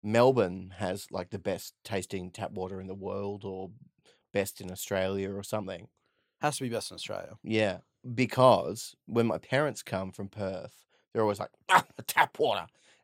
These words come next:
Speaker 1: And Perth's tap water is revolting.
Speaker 2: Is it worse than Adelaide's?
Speaker 1: Yes.
Speaker 2: Can you drink Perth's?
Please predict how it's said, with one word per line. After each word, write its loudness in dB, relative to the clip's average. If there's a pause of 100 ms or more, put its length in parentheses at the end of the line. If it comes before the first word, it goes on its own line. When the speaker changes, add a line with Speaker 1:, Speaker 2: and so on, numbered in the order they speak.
Speaker 1:
And -4
Perth's 2 (140)
tap -2
water -8 (640)
is -6 (180)
revolting. -12 (320)
Speaker 2:
Is -8
it -10
worse 0
than -6
Adelaide's? -6 (1000)
Speaker 1:
Yes. -4
Speaker 2:
Can 0
you 4
drink -4
Perth's? -2